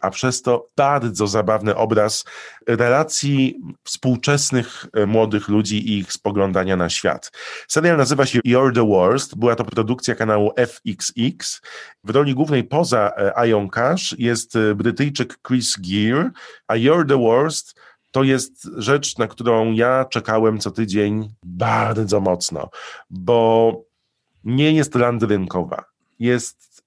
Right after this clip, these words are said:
brutalnie szczera momentami. Bohaterowie nie są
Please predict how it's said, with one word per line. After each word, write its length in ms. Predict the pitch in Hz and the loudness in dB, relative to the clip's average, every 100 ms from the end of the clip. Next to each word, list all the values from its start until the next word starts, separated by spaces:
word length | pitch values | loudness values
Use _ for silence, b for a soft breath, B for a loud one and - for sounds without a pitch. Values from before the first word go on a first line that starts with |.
| - | -10
brutalnie 800 | 98 123 143 143 139 143 123 117 | -2 0 0 2 2 4 2 2
szczera 360 | - 110 95 | 0 2 2
momentami. 600 | 87 87 90 85 80 95 95 | 2 -2 -4 -6 -8 -8 -6
Bohaterowie 720 | 101 117 135 131 127 127 120 | -4 -2 0 2 2 2 0
nie 240 | 117 139 | 2 0
są 440 | 143 127 120 120 | 2 2 2 0